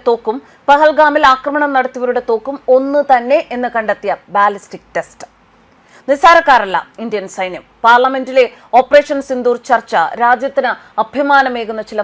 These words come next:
വസ്തുതകളും ചൂണ്ടിക്കാണിക്കുകയാണ്. പഹൽഗാമിലെ മൂന്ന് ഭീകരരെ സൈന്യം തീർത്ത സംഭവത്തെ തുടർന്ന് കേന്ദ്ര ആഭ്യന്തരമന്ത്രിക്കും സർക്കാരിന് മുന്നിൽ ഉയർന്ന രണ്ട് ചോദ്യങ്ങളുണ്ട്. കൊല്ലപ്പെട്ടവർ പഹൽഗാമിലെ ബൈസ്രൺ താഴ്വരയിൽ ഇരുപത്തിയാറ് ടൂറിസ്റ്റുകളെ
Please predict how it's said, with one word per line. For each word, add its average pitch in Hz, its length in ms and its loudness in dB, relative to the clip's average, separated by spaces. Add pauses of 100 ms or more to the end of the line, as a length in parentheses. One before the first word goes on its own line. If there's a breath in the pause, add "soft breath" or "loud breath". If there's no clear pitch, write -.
വസ്തുതകളും 214 520 -6 (100)
ചൂണ്ടിക്കാണിക്കുകയാണ്. 175 840 -8 (460 soft breath)
പഹൽഗാമിലെ 330 560 2 (100)
മൂന്ന് 277 300 0
ഭീകരരെ 196 460 -2 (100)
സൈന്യം 247 320 -4
തീർത്ത 220 240 -4 (100)
സംഭവത്തെ 196 500 -8
തുടർന്ന് 165 280 -8 (100)
കേന്ദ്ര 240 240 -2 (200)
ആഭ്യന്തരമന്ത്രിക്കും 214 720 -6 (100)
സർക്കാരിന് 220 540 0
മുന്നിൽ 196 200 -10 (120)
ഉയർന്ന 190 300 -4 (440 loud breath)
രണ്ട് 311 220 2 (100)
ചോദ്യങ്ങളുണ്ട്. 170 560 -6 (380 soft breath)
കൊല്ലപ്പെട്ടവർ 262 580 0 (100)
പഹൽഗാമിലെ 226 580 0 (100)
ബൈസ്രൺ 240 500 -2
താഴ്വരയിൽ 175 480 -2
ഇരുപത്തിയാറ് 220 560 -2
ടൂറിസ്റ്റുകളെ 202 520 -6